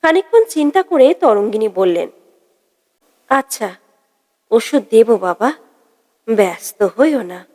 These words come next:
সে তো কাল সকালে, আজ রাত্রে এখানে সবাই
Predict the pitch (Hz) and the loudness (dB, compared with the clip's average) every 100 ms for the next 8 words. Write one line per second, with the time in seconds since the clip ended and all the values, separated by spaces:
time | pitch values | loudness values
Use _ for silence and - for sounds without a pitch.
0 | _ _ _ _ _ _ - 269 - 339 | _ _ _ _ _ _ -18 -12 0 0
1 | 381 370 302 311 320 - 214 247 285 202 | 2 -2 0 0 -2 -8 -14 -4 -2 -2
2 | 180 185 _ _ _ _ _ _ _ - | -6 -16 _ _ _ _ _ _ _ -4
3 | 208 196 208 202 185 - - 285 415 320 | -2 -2 -4 -4 -4 -6 -6 4 6 6
4 | - 247 233 214 247 220 214 | 2 -2 -2 -2 -2 0 -2